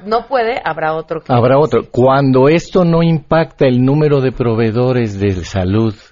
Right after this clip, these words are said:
Speaker 2: que tú tienes, o sea, si tú tienes cinco y, y no puede haber un servicio en donde se declaren cinco objetores, como que no, no es lógico,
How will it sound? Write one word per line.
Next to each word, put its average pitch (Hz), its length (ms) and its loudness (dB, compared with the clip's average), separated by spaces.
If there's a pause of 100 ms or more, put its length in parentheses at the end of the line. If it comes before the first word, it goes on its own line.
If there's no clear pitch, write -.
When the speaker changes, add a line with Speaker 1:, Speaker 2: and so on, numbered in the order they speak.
Speaker 2:
que 82 160 -6
tú 110 180 -4
tienes, 101 540 -2
o 85 40 -4
sea, 85 200 -6
si 82 160 -8
tú 107 160 -6
tienes 110 440 0
cinco 101 440 -4
y, 76 100 -6 (140)
y 85 100 -10 (180)
no 95 160 0
puede 104 300 0
haber 92 400 -2 (380)
un 95 180 0
servicio 101 460 -2
en 87 80 -2
donde 78 240 -4
se - 140 -10
declaren 95 520 -2
cinco 92 640 -4 (520)
objetores, 92 1120 -4
como 87 240 -4
que 87 120 -4
no, 92 180 0
no 95 180 0
es 87 140 -6
lógico, 92 580 -4